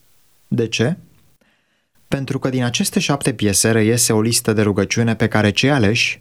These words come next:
trebuie să o îmbrățișeze. Piesa numărul unu este chiar textul nostru de astăzi. Îngerii sunt întâlniți la tot pasul în cartea Apocalipsei. Ai remarcat?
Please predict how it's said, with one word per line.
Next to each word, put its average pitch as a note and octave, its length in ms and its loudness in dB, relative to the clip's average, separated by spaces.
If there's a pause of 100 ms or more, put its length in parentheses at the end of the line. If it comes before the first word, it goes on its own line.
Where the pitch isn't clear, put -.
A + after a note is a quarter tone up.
(220)
trebuie E3 360 0
să D3+ 140 -2
o C#3 40 0
îmbrățișeze. A#2+ 800 -2 (1400)
Piesa F3 300 0
numărul D3 340 0
unu F2+ 320 0 (1040)
este C3 320 -2
chiar F#3+ 160 -4
textul - 400 -4
nostru A2+ 300 -2
de A2 100 -2
astăzi. - 560 -6 (880)
Îngerii E3 480 0
sunt D#3+ 280 0
întâlniți C#3+ 680 -2
la D3 100 0
tot - 200 -6
pasul B2+ 460 -4
în C3+ 80 0
cartea B2 280 -2
Apocalipsei. A#2+ 800 -2 (440)
Ai A2+ 140 2
remarcat? G2 580 -4